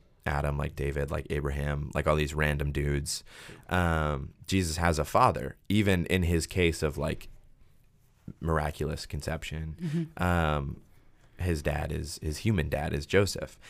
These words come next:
Speaker 1: Um, and so having a father, having a heritage of, like, patriarchs, um, means to arrive not just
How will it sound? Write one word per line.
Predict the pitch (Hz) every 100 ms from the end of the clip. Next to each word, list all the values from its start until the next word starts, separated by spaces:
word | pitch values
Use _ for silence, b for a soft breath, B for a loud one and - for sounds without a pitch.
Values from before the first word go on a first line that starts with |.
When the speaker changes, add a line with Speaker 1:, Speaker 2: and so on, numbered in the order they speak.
| B B
Speaker 1:
Um, | 85 92 87 78 71 - - _ _ _ - -
and | 98
so | 95
having | 92 95 87
a |
father, | 78 87 82 80
having | 80 85 82
a | 73
heritage | 82 82 - 76 76 - -
of, | 76 71 80
like, | 82 - - _ - _ _ _ 78 - -
patriarchs, | - 104 - 76 71 71 - - - B B B B -
um, | 85 78 67 67 - _ _
means | 92 98 90
to | 85
arrive | 78 82 85 78
not | 85 92
just | 85 90 78 -